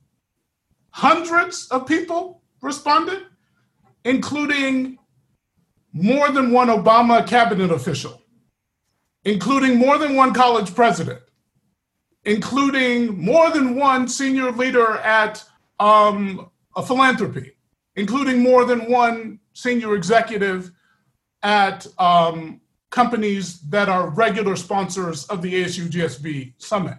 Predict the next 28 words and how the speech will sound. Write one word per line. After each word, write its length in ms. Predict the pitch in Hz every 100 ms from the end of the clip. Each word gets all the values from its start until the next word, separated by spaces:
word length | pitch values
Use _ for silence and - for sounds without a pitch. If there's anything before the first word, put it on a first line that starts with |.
| _ _ _ _ _ _ _ _ _ _ _
One 240 | - 240 349
of 100 | 359
the 60 |
things 260 | 254 269 202
that 180 | 220 180
was 140 | 175
really 400 | 175 269 294 254
important 420 | 214 185 175 165 127
to 80 |
me 340 | 143 131 135 - _ _ _ _ _ -
is 240 | 175 170
that 420 | 196 185 180 - -
I 160 | 214 269
have 140 | 262
known 380 | 220 240 262 240
most 220 | 226 240
of 80 | 233
these 200 | 208 180
people 300 | 196 185 175
for 120 | 180 156
decades, 680 | 208 196 131 - - - _ _ _ _ -
and 140 | 190 226
I 80 |
had 180 | 240 214
never 440 | 202 220 277 262 233
heard 240 | 233 185
those 180 | 180 -
stories. 440 | 156 120 - -